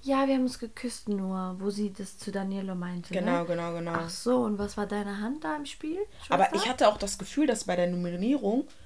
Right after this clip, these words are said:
Speaker 2: Tomala hatte Bock, ne? Die hatte Bock, richtig überall reinzuwirken,
Speaker 1: Digga, aber
Speaker 2: ne?
Speaker 1: ich glaub, die steht auf Paco. <laughs> Hast du's
Speaker 2: Nee,
Speaker 1: gesehen?
Speaker 2: ich hätte auch gedacht, dass so ein Typ Paco eher zu ihr passt, aber ich hab sie ja gestalkt und ihr, ihr Freund ist ja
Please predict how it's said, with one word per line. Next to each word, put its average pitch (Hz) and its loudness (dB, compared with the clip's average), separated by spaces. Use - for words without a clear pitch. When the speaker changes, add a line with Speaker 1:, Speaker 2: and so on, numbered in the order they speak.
Speaker 2:
Tomala 202 2
hatte 285 -6
Bock, - 0
ne? 175 -6
Die 180 -4
hatte 196 2
Bock, - 2
richtig - -8
überall 247 2
reinzuwirken, 175 0
Speaker 1:
Digga, 151 0
aber 165 2
Speaker 2:
ne? 214 2
Speaker 1:
ich - -6
glaub, 214 -4
die 202 -8
steht 247 -10
auf 254 -6
Paco. 208 -10
<laughs> - -6
Hast 247 -12
du's 170 -8
Speaker 2:
Nee, 175 4
Speaker 1:
gesehen? - -6
Speaker 2:
ich 240 6
hätte 330 8
auch 339 12
gedacht, 302 2
dass 262 -2
so 254 0
ein 226 -4
Typ 277 0
Paco 285 -2
eher 262 2
zu 262 -4
ihr 233 -2
passt, 262 -4
aber 208 -2
ich 208 -8
hab 233 -8
sie 220 -6
ja 202 0
gestalkt 240 -2
und 208 -6
ihr, 185 0
ihr 196 4
Freund 220 2
ist - -2
ja 170 4